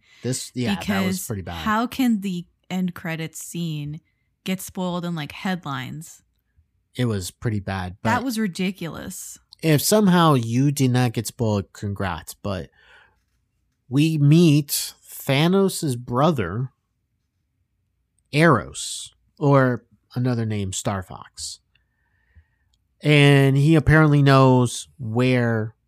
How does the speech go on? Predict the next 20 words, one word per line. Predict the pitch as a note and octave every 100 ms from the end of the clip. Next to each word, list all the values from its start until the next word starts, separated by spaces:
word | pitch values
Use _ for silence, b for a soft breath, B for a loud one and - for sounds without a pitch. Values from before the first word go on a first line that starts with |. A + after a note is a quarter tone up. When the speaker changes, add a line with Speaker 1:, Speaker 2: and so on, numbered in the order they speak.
| _
Speaker 1:
the | A#2+
Celestial | - A#2+ A2+ - A#2 A2+
has | G#2 -
taken | - A#2+ G#2 G#2 F#2+ G#2
the | - A2
other | G#2 G#2
three | F#2 - G#2+
Eternals. | F#2 - C#2+ C2 _ - _ _ _ _
Speaker 2:
I | G3+ G3+
am | G#3+ A3 A3+ A#3 F3 - _ _ F#3 - _ _ _ _ -
befuddled | F#3 - C#3+ A2 A2+ D3+ - - _ _ _ _ -
with | E3+ -
this | D3 -
one | F3 G3 F#3+ G3+ G3+ G#3+ G#3 G#3 G#3 G3+
Speaker 1:
<laughs> | F3+ -
Speaker 2:
because | F#3 G3 G3+ F#3+
of, | G3+ F#3
it's | A#3+ A3 -
Harry | D#4 G4+ D#4+
Styles, | - G#3 E3+ D#3 D3 F#3+ - -